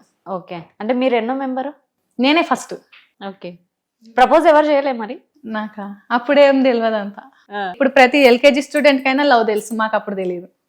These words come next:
Speaker 1: ఓకే. ఎలా తెలుసు? మీ కొడుకులకు తెలుసు అయితే.
Speaker 2: ఇప్పుడున్న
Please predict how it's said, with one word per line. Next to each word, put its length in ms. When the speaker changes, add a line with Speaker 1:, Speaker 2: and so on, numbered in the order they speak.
Speaker 1:
ఓకే. 340
ఎలా 200
తెలుసు? 240
మీ 160
కొడుకులకు 640
తెలుసు 360
అయితే. 280
Speaker 2:
ఇప్పుడున్న 360